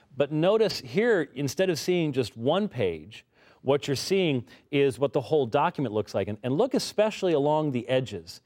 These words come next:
See how the edges have broken off? See how even over on the one side where the text just disappears?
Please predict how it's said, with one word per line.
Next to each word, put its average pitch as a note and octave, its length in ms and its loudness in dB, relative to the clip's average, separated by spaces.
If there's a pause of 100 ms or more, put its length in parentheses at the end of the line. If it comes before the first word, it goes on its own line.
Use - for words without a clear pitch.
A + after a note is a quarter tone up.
(360)
See A3 240 0
how G#3+ 220 2
the D3 200 0
edges D#3 360 0
have C3+ 100 0
broken C#3+ 240 2
off? C#3+ 160 0
See G#3 200 0
how F#3 260 2
even E3+ 320 0
over D#3 340 2
on C#3 240 0
the B2+ 80 2
one C#3 260 2
side C#3+ 380 0
where A#2 160 2
the G#2+ 100 0
text - 460 -4
just A#2+ 220 -4 (180)
disappears? C#3+ 800 -2